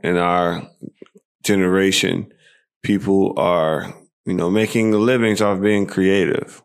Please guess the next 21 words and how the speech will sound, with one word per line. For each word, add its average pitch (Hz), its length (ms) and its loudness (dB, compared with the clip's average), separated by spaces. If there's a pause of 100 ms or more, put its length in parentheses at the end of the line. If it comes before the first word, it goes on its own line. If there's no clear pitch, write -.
(140)
which 92 220 -2
also 98 340 0
causes 95 420 0
a 95 60 2
lot 92 220 2
of 92 240 -4
pressure 107 440 0
because 87 640 -2 (520)
you 95 260 2
are 95 640 0 (180)
what 95 260 -2
you 101 80 0
create. 101 680 -2 (460)
And 87 320 -4
sometimes, 95 800 -2
you 98 80 0
know, 92 140 2
you're, 98 460 2 (460)
you're 107 220 2
afraid 127 460 2
of 120 280 2